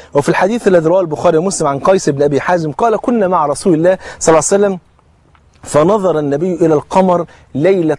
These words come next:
الرابع عشر"، يعني في ليلة اكتمال القمر، يقول لك فلان ده عامل زي قمر أربعتاشر، فالنبي نظر إلى القمر ليلة البدر، ليلة، ليلة إيه؟ مكان، إيه؟ ليلة أربعتاشر، واخد بالك؟ فقال صلى الله عليه وسلم: "إنكم سترون ربكم عيانا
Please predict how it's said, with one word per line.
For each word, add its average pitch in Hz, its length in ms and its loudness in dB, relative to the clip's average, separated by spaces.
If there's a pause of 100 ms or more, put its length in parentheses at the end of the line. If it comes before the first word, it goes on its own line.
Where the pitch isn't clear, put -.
الرابع 143 340 0
عشر"، 131 300 -2
يعني 123 260 0 (120)
في 143 120 -2
ليلة 175 240 6
اكتمال 156 420 2
القمر، 135 400 0 (240)
يقول 143 160 2
لك 160 100 2
فلان 180 260 4
ده 170 100 2
عامل 160 200 -2
زي 151 160 0
قمر 160 400 2
أربعتاشر، 131 600 0 (400)
فالنبي 185 380 4
نظر 185 300 -2
إلى 165 160 0
القمر 185 420 -2
ليلة 165 460 0
البدر، 123 440 0
ليلة، 165 400 2
ليلة 165 440 4
إيه؟ 175 200 6 (240)
مكان، 151 380 4
إيه؟ 143 140 4
ليلة 180 280 2
أربعتاشر، 139 640 -2 (280)
واخد 135 200 -2
بالك؟ 180 220 2 (300)
فقال 196 560 0
صلى - 80 -10
الله 160 120 0 (100)
عليه 175 100 0
وسلم: 160 160 -2
"إنكم 156 520 -2
سترون 143 720 0
ربكم 131 600 -2
عيانا 185 580 0